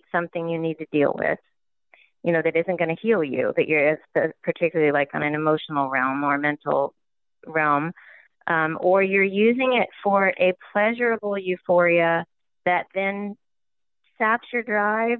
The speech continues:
or energy or motivation or could harm your frontal cortex, you know, to excess, as you're saying, then I think those things are,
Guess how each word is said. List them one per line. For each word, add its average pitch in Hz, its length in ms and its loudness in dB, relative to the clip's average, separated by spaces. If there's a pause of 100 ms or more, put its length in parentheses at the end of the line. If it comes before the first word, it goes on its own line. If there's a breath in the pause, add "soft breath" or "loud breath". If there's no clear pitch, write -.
(140)
or 196 180 0
energy 208 440 0
or 196 100 2
motivation 190 680 0
or 170 100 -2
could 165 140 -4
harm 185 320 0
your 175 280 2
frontal 175 480 0 (160)
cortex, 233 520 0 (480 soft breath)
you 190 80 -4
know, 175 100 4 (100)
to 208 100 4
excess, 180 520 0 (100)
as 175 140 -4
you're 175 220 -4
saying, 175 340 -4 (420 soft breath)
then 196 160 2
I 190 140 0
think 202 300 -2
those 208 280 4 (120)
things 165 380 -2 (480)
are, 180 160 2